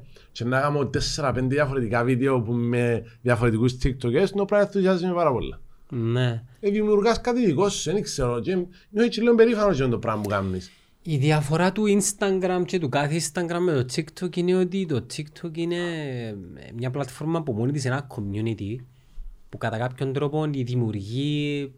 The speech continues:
Speaker 2: το να βοηθάει ένας τον άλλον είναι προς όφελος και το δύο.
Speaker 1: Πας στο TikTok;
Speaker 2: Ναι.
Speaker 1: Ναι.
Speaker 2: Ενώ στις άλλες πλατφόρμες είναι ο καθένας μόνος του και
Speaker 1: Ε, ναι, θωρείς πολλά έτσι
Speaker 2: Όχι.
Speaker 1: να δουλεύουμε
Speaker 2: Είναι
Speaker 1: μαζί.
Speaker 2: και πιο σοβαρό φανείς.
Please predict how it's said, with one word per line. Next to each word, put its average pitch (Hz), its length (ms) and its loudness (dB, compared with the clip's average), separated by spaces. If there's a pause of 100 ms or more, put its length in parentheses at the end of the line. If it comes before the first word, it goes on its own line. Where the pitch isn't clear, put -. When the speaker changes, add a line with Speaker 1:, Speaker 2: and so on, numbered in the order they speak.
(440)
Speaker 2:
το 123 120 -6
να 117 120 -4
βοηθάει 113 280 -4
ένας 147 220 -6
τον 120 140 -8
άλλον 127 240 -2
είναι 135 100 -4
προς 127 240 -8
όφελος 127 260 -4
και 139 100 -12
το 113 200 -6
δύο. 101 220 -6 (920)
Speaker 1:
Πας 107 120 -4
στο - 200 -4
TikTok; - 340 -4 (100)
Speaker 2:
Ναι. 95 360 -8
Speaker 1:
Ναι. 107 260 -6 (480)
Speaker 2:
Ενώ 117 200 -6
στις 117 200 -4
άλλες 147 280 0
πλατφόρμες 147 600 -4
είναι 190 540 -2 (320)
ο - 80 -14
καθένας 139 340 -2
μόνος 139 340 0
του 196 180 -4
και 175 420 -8 (160)
Speaker 1:
Ε, 165 80 -4
ναι, 208 200 2
θωρείς 202 340 4
πολλά 117 280 2
έτσι 107 280 -4 (600)
Speaker 2:
Όχι. 131 340 2
Speaker 1:
να 123 80 4
δουλεύουμε 117 400 0
Speaker 2:
Είναι 107 100 -4
Speaker 1:
μαζί. 95 140 0
Speaker 2:
και - 60 2
πιο 226 100 0
σοβαρό 208 300 2
φανείς. 147 500 -2